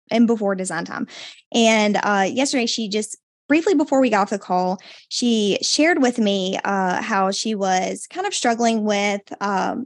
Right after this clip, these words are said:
niching down her audience and niching down her services and what that would look like. And she was like, "You know, I really just want to tailor to Christians," because she is in the health and wellness space.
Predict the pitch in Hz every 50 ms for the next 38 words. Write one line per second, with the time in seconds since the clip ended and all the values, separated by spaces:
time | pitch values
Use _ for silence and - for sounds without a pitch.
0 | - - 254 269 311 359 339 - 339 294 240 190 185 175 170 170 185 202 208 214
1 | 208 190 185 180 175 - - - - _ _ _ - 208 208 202 202 202 196 196
2 | 190 190 185 - - - 196 214 214 - 240 214 190 180 185 208 190 190 - -
3 | 180 185 180 190 196 - - - - - 240 - - - - - - _ - 214
4 | 220 208 208 208 196 208 202 202 190 185 185 185 185 185 190 180 196 202 - -
5 | 247 226 226 220 220 208 214 - - 220 214 214 208 202 208 202 214 233 240 254
6 | 269 277 269 262 262 262 - - - 214 208 - 214 196 196 208 208 196 - 226
7 | 185 - - 180 180 180 185 185 196 185 - - - 196 - - - - 208 -
8 | - 208 196 - 185 180 180 180 - - - - - 247 254 262 240 214 220 214
9 | 185 202 208 208 214 - 254 233 196 185 185 190 196 - - - 180 180 - -
10 | -